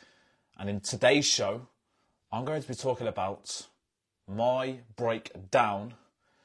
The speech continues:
to break through. And I think this is going to be pretty powerful for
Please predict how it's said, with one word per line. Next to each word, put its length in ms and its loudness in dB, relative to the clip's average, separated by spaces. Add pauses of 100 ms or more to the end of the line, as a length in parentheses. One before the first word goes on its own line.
(300)
to 500 -4 (160)
break 400 -4
through. 440 -6 (720)
And 160 -8
I 100 -6
think 480 0
this 180 -8
is 60 -10
going 220 -4
to 80 -12
be 80 -8
pretty 220 -8
powerful 520 -4
for 480 -4